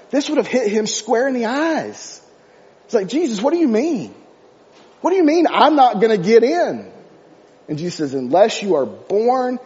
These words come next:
again, you will never see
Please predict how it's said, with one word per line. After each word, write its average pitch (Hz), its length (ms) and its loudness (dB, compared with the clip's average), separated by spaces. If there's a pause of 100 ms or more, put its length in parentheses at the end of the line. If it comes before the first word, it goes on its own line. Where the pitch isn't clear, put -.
(300)
again, 160 480 -2 (1300)
you 147 140 -8
will 123 140 -2
never 180 500 -2 (200)
see 110 600 -6